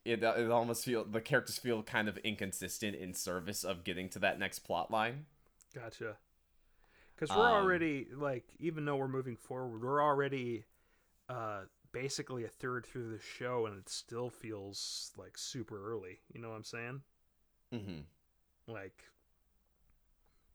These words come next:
Speaker 2: that's, like, I know things pick up, but still, it's like, uh, I don't know. We'll, we'll see how it goes, but anyway. So,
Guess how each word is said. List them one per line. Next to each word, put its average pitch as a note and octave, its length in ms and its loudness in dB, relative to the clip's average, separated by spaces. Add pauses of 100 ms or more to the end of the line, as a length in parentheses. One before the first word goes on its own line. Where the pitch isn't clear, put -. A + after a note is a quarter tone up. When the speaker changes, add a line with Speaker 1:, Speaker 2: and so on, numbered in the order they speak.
(360)
Speaker 2:
that's, - 680 -6
like, B2 200 -4
I C3+ 60 0
know D3+ 180 2
things C#3+ 300 -4
pick - 320 -4
up, B2+ 320 0 (480)
but A2+ 180 -8
still, C3 480 0
it's - 180 -10
like, A2 460 -8 (520)
uh, D3 280 -12 (380)
I E3+ 60 -6
don't G#3 160 -4
know. A2+ 220 0 (580)
We'll, F3 180 0
we'll F#3 120 0
see - 160 2
how D#3 160 10
it B2 100 2
goes, G#2+ 480 -4
but B2+ 300 -2 (840)
anyway. B2+ 420 -2 (140)
So, E3 420 6